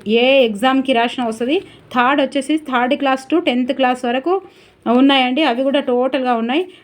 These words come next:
మళ్ళీ మే-, మీకు మొత్తం ఒక, మ్, ఇట్లా, మ్, తయారు చేస్తున్నాను క్లాస్ వైజ్గా. ఆ, మీరు తప్పకుండా కొంచెం ఒక రెండు మూడు రోజులు టైమ్ ఇవ్వండి నాకు,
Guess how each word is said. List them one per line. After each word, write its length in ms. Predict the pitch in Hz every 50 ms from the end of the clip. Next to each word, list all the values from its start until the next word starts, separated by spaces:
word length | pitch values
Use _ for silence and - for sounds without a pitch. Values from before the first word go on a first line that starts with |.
| _ _ 220
మళ్ళీ 200 | 233 233 254 262
మే-, 540 | 262 254 247 240 233 - - 233 247 247
మీకు 420 | 240 254 254 226 220 208 196 190 - -
మొత్తం 480 | 214 226 240 233 233 294 269 233 214 196 - - - -
ఒక, 280 | 220 226 240 226 226 - - - _ _ _ _ -
మ్, 320 | 214 214 208 202 202 202 196 - 214
ఇట్లా, 280 | 220 233 226 220 214 214 - - - 208
మ్, 200 | 208 208 208 202 196
తయారు 300 | 247 240 247 262 269 262
చేస్తున్నాను 500 | 269 254 254 254 - 240 226 214 226 277
క్లాస్ 340 | 294 - 247 220 233 233 240
వైజ్గా. 400 | 226 214 208 202 185 233 285 415 415 - - - - - -
ఆ, 140 | 220 220 208
మీరు 200 | 208 214 226 226
తప్పకుండా 460 | 220 233 226 226 269 269 277 262 247
కొంచెం 420 | 240 240 247 277 294 294 330 294 330
ఒక 180 | 220 220 240
రెండు 180 | 226 226 233 233
మూడు 140 | 233 233 214
రోజులు 240 | 220 240 247 269
టైమ్ 300 | 254 254 240 226 247 254
ఇవ్వండి 260 | 247 226 226 220 214 214
నాకు, 280 | 214 214 214 349 440